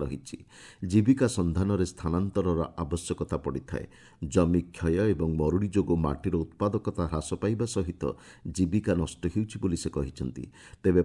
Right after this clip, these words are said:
ପ୍ରଧାନମନ୍ତ୍ରୀ ନରେନ୍ଦ୍ର ମୋଦିଙ୍କ ଦୁଇ ହଜାର ଉଣେଇଶ ପ୍ରତିଶ୍ରୁତି ଆଧାରରେ ଭାରତରେ ଭୂମି ଅବକ୍ଷୟ ରୋକିବା ପାଇଁ ବ୍ୟାପକ କାର୍ଯ୍ୟକ୍ରମ ହାତକୁ ନିଆଯାଇଛି। ଦୁଇ ହଜାର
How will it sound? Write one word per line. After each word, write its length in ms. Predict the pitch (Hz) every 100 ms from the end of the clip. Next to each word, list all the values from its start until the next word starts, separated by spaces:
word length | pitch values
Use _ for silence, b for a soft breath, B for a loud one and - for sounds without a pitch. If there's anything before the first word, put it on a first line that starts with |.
| -
ପ୍ରଧାନମନ୍ତ୍ରୀ 640 | 82 78 95 98 90 92
ନରେନ୍ଦ୍ର 400 | 82 78 87 92 110
ମୋଦିଙ୍କ 340 | 104 107 107 117 90
ଦୁଇ 200 | 82 80
ହଜାର 280 | 78 73 82 -
ଉଣେଇଶ 360 | 82 82 87 - 92 -
ପ୍ରତିଶ୍ରୁତି 600 | 80 - 98 - 92 87 73
ଆଧାରରେ 400 | - 90 98 82 67
ଭାରତରେ 500 | 73 80 - 90 78 - B B B 87
ଭୂମି 280 | 95 101 120 85
ଅବକ୍ଷୟ 440 | 73 95 - 98 80
ରୋକିବା 320 | 73 92 95
ପାଇଁ 180 | 92 82 73
ବ୍ୟାପକ 300 | 76 - 107 107
କାର୍ଯ୍ୟକ୍ରମ 540 | - 78 71 - - 80 69
ହାତକୁ 360 | 76 - - 71
ନିଆଯାଇଛି। 640 | 69 64 50 50 - - - B B B 71
ଦୁଇ 140 | 85 71
ହଜାର 300 | 80 85